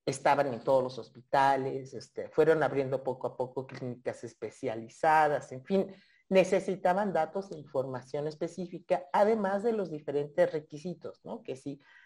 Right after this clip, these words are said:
eh, tenías comprobante de domicilio de la Ciudad de México, que si no, que si cobraban en los hospitales una parte o no,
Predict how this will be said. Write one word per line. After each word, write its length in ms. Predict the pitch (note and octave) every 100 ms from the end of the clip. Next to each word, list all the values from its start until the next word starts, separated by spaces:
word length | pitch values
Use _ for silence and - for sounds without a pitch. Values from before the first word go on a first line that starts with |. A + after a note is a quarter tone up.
| - - _ _
eh, 200 | E3 D#3+
tenías 300 | D#3+ D#3+ D#3
comprobante 580 | D#3 D3+ C#3+ C3+ C3+ C#3 C3+
de 100 | C3
domicilio 540 | C3+ C3 B2+ C3 B2
de 80 | B2+
la 120 | C3
Ciudad 240 | - C#3+
de 100 | C3+
México, 500 | D3+ E3 F#3 F3+ E3+
que 160 | E3+ C#3+
si 260 | - C#3+ C#3+
no, 320 | D3 D3 D3+
que 140 | D#3+
si 160 | D3 -
cobraban 540 | B2+ C3 C3 C#3 C#3
en 60 | C3
los 160 | -
hospitales 680 | - - C3 C3 C3+ C#3 C#3+
una 220 | C#3 C3
parte 420 | C3 C3+ - C3+
o 200 | C3+ C3+
no, 460 | C3 C#3 C#3+ D#3